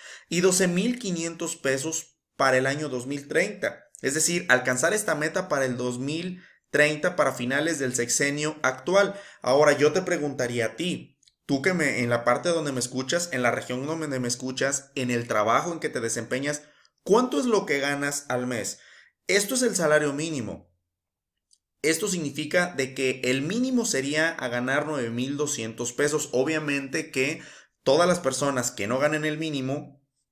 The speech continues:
que serían un porcentaje importante en este país, ganen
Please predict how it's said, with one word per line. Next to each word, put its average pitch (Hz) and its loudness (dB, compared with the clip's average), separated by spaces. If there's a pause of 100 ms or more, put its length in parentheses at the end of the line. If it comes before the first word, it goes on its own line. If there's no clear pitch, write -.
(120)
que 113 -2
serían 117 2
un 131 -6
porcentaje 127 0
importante 139 -2
en 113 -4
este 123 -2
país, 113 0 (640)
ganen 160 2